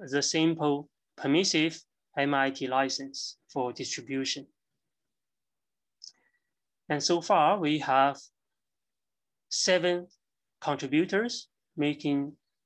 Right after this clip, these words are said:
contributions to this library. And finally, we welcome any feedback or contribution from you.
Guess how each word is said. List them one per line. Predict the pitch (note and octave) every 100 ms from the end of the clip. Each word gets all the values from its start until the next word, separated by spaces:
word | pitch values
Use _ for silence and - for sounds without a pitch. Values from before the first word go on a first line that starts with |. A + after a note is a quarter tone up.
| _ _ _ _ _ _ _ _ _ _ _ _ _
contributions | D3 C3+ B2+ D#3 F#3 D3 F#3 - - _ _ _ -
to | D3 C#3 C3+ - _ _ _ _ _ _
this | C#3+ C#3+ -
library. | C#3+ E3+ D3 A2+ C3+ G3 - _ _ _ _ _ _ _ _ _ _ _ _ _ _ _ _ _
And | C#3+ C#3+ C3+
finally, | E3 D#3+ D3 C#3+ C#3 - _ -
we | D3+ D3
welcome | D3 F#3 D#3 G3 G#3+ - E3+ D3+ - -
any | E3 D#3+ D#3+ D#3+ -
feedback | - F3+ F3 F3+ B2+ F3+ - _ _ _ _ _ -
or | C#3 C3+ C3+ _ _ _
contribution | - D3+ C#3 F3+ G#3+ C#3 B2+ F#3+ - _ _ _ _ _ _ _
from | - C3 B2+
you. | B2+ A#2